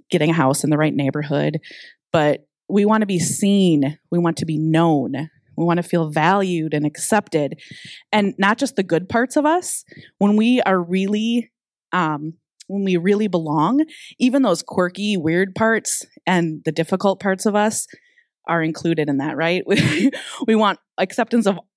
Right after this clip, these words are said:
all of us. Everybody feels that longing for connection. And most of us are struggling to find it, if we're honest. And the last couple of years,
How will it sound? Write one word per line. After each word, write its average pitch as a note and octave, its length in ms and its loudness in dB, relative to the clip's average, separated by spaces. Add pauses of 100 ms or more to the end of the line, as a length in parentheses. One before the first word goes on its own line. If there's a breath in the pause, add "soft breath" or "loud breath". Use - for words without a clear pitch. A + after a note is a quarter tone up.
all G#3 280 2
of D3 120 -2
us. - 380 -12 (1300)
Everybody G3+ 480 0
feels D#3 320 -2
that D3+ 120 -2
longing D#3 320 0
for D3+ 160 -8
connection. D3 640 -8 (520 loud breath)
And F#3+ 160 4
most G3+ 260 2
of A#3+ 100 2
us D4 220 2
are B3 60 2
struggling F3+ 480 0
to F3+ 100 -8
find E3 280 -2
it, C3+ 200 -2
if - 160 -8
we're D#3+ 120 -2
honest. C#3+ 540 -6 (440)
And F3+ 340 0 (380 loud breath)
the G#3 60 2
last G#3 240 2
couple B3 220 0
of G#3 100 0
years, G3 300 2